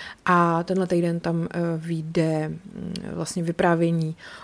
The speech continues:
o životě Marie Terezie, opět vlastně v cyklu Největší světové královny. A pak taky o zloči-, povídání o zločinech, který někdo spáchal ve jménu víry.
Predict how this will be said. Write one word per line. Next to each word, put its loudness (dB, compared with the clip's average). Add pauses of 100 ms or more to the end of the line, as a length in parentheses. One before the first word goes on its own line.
(140)
o 4
životě 4
Marie 4
Terezie, 6
opět 0
vlastně -2
v -16
cyklu -2
Největší 0
světové -2
královny. 2 (800)
A 10
pak 6
taky 10 (160)
o 8
zloči-, 8
povídání 6
o 6
zločinech, 6
který 8
někdo 8
spáchal 0
ve 6
jménu 4
víry. 6